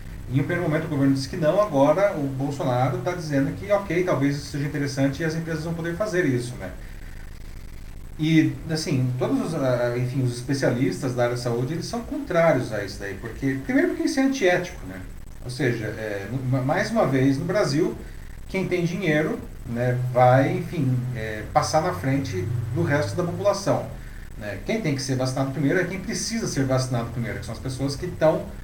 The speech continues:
nos grupos de risco ou, enfim, que desenvolvem funções que são particularmente expostas ao vírus.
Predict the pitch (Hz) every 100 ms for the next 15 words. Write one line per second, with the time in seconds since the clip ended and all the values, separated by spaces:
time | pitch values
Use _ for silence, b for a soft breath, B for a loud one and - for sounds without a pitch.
0 | B B 147 147 131 143 165 156 180 131
1 | 139 - - - 104 101 113 127 156 165
2 | - 135 123 131 123 123 170 131 135 180
3 | 185 170 165 123 143 160 - - - B
4 | B B B - 139 139 143 127 165 160
5 | 127 - 156 165 185 156 165 - - -
6 | 160 156 139 120 110 104 101 95 92